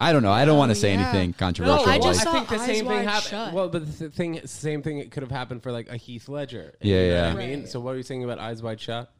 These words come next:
Speaker 2: I just watched Eyes Wide Shut again, and
Speaker 1: I've never seen it.
Speaker 2: really good movie, but it's Nicole Kidman and Tom Cruise.
Speaker 1: Yeah.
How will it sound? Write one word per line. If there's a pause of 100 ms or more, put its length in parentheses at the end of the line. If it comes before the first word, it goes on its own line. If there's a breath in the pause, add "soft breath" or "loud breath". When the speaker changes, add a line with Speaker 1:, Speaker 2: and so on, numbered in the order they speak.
Speaker 2:
I
just
watched
Eyes
Wide
Shut
again, (120)
and
Speaker 1:
I've
never
seen
it. (260)
Speaker 2:
really
good
movie,
but
it's
Nicole
Kidman
and
Tom
Cruise. (100)
Speaker 1:
Yeah.